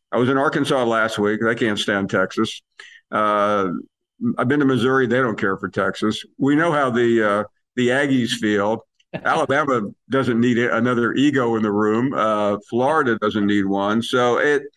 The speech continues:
Speaker 1: I think there's going to, uh, be a lot of tension, which, uh, I know you guys are all ready for.
Speaker 2: <laughs>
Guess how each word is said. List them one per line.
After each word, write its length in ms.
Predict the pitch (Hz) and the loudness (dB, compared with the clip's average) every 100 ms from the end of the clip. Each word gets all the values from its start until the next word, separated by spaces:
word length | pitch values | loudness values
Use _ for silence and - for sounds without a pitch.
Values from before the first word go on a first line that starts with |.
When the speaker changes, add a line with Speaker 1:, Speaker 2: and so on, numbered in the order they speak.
| _ _ | _ _
Speaker 1:
I 160 | - 240 | -2 -2
think 240 | 285 233 | 0 -2
there's 220 | 175 147 | 0 -2
going 380 | 139 139 135 120 | 0 0 0 -2
to, 320 | 131 120 117 | -2 0 2
uh, 200 | 110 104 101 | 2 0 0
be 120 | 123 | 0
a 60 | |
lot 180 | 110 117 | 0 0
of 80 | 113 | -2
tension, 540 | - 139 139 95 82 - | -4 -4 -2 -6 -8 -4
which, 340 | 104 - - | -4 -2 0
uh, 300 | 104 101 101 | 0 0 0
I 100 | 113 | 0
know 100 | 113 | 0
you 180 | 120 117 | 0 0
guys 320 | 117 113 113 | 0 0 0
are 100 | 107 | -2
all 160 | 107 107 | 0 0
ready 240 | 117 123 | 0 -2
for. 280 | 117 85 76 | -2 -4 -6
Speaker 2:
<laughs> 60 | _ | _